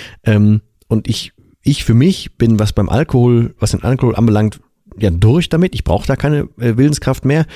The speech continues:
möchte aber jetzt endlich dann doch dieses Beispiel von mir bringen, um mitzugeben, wie ich mit dem Thema umgehe, ähm, wo es mir viel, viel mehr Willenskraft abverlangt, als es das beim Alkohol getan hat.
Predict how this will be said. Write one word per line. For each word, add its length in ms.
möchte 280
aber 100
jetzt 260
endlich 360
dann 460
doch 380
dieses 260
Beispiel 560
von 260
mir 240
bringen, 520
um 520
mitzugeben, 760
wie 120
ich 280
mit 140
dem 160
Thema 260
umgehe, 540
ähm, 340
wo 220
es 160
mir 440
viel, 300
viel 140
mehr 260
Willenskraft 480
abverlangt, 560
als 220
es 60
das 120
beim 160
Alkohol 260
getan 360
hat. 180